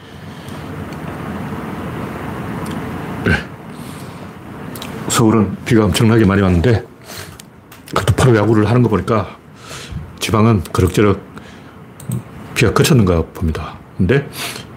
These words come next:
수요일부터 또, 아, 서울은 많이 안 왔네요. 한 사십칠 점 오 밀리. 전국적으로 이 폭우가 온다고 예보가 되고 있어요. 내일 또 비가 온다. 내일은 오후에 질끔 올 것 같고, 화요일부터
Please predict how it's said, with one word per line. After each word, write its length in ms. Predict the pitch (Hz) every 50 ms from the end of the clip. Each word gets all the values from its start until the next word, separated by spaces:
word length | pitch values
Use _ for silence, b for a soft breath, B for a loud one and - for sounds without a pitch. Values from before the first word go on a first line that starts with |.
| - -
수요일부터 560 | - - - - 131 123 120 104 107 - 101 95
또, 260 | - 120 113 113 110 110
아, 100 | 92 76
서울은 400 | 78 - - 131 139 156 135 117 - -
많이 180 | 107 113 135
안 80 | 127 92
왔네요. 240 | 98 143 147 98 87 -
한 120 | - 101 85
사십칠 540 | - - 113 113 110 120 120 - - -
점 180 | - 139 120 107
오 80 | 98 101
밀리. 300 | 104 104 107 95 85 - - B B B B B B B B B B B - - - - - - - - - - - - - - - - - - - -
전국적으로 680 | - 127 120 120 113 - - 101 101 113 104 90 87 98 - - - 143
이 140 | 117 90 87 -
폭우가 360 | - - 165 160 160 170 151
온다고 540 | 123 104 101 92 92 92 120 120 101 95 92
예보가 240 | 92 95 107 95
되고 180 | 87 90 82 80
있어요. 240 | 76 - - - 87 - - - - - - - - - - - - - B B B B B B B B B B -
내일 240 | 113 123 135 127 123
또 360 | - 131 143 143 143 156 165 - - -
비가 180 | - - 92 85
온다. 280 | 85 80 87 90 90 - - - - - - - - - B B B B B B B B B B B - - - - -
내일은 340 | 113 120 120 127 139 123 - -
오후에 280 | - 110 107 120 120 113
질끔 320 | 117 - 101 - 127 110 98
올 40 | 92
것 120 | - 123
같고, 340 | 98 87 - - 120 107 90 - - - - - - - - - - - -
화요일부터 680 | - 131 131 127 127 120 123 - - 120 107 95 87